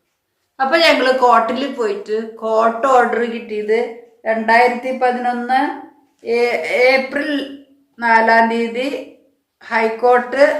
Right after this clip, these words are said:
റിറ്റ് പെറ്റീഷന് മറുപടിയായിട്ട് തന്നതാണ്. Travancore Medical, Cochin Medical Council to consider the applications of the petitioners, uh, in accordance with the law and pass orders, uh, thereon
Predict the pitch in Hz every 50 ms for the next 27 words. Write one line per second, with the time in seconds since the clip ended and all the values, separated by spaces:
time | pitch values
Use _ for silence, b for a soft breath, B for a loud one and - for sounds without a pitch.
0 | - - 233 247 233 - - 294 285 277 269 262 247 214 - 240 233 226 - -
1 | 233 233 247 247 233 233 233 214 220 226 220 233 240 233 226 220 220 226 226 220
2 | 226 214 214 202 196 208 214 208 196 202 208 226 - - B B B B _ -
3 | - 226 226 226 233 247 240 240 233 247 254 254 254 254 254 220 214 208 226 226
4 | 220 - 233 226 226 - 247 233 233 226 214 214 214 226 226 220 - 226 220 214
5 | 214 214 214 - - 220 220 214 220 220 - - 214 214 208 208 - 233 226 220
6 | 247 254 262 247 226 233 233 233 226 226 226 214 202 202 214 214 220 220 233 233
7 | - - 233 220 - 220 214 - 208 208 208 190 185 185 - 214 214 233 247 -
8 | - - b b b b b b b b b b b - 233 233 226 220 220 -
9 | 247 262 269 277 277 269 - - 240 247 - 247 240 240 240 247 269 285 294 -
10 | - 302 269 262 254 240 220 214 240 233 226 220 - 214 220 233 247 262 254 -
11 | 240 247 247 247 240 233 - - 233 226 233 - - - - 226 214 202 190 202
12 | 220 240 262 277 - - b b b b b b b b b 233 226 233 233 226
13 | 226 226 226 226 - - - - _ _ _ _ _ _ _ - 214 220 240 247
14 | 247 262 254 262 269 277 277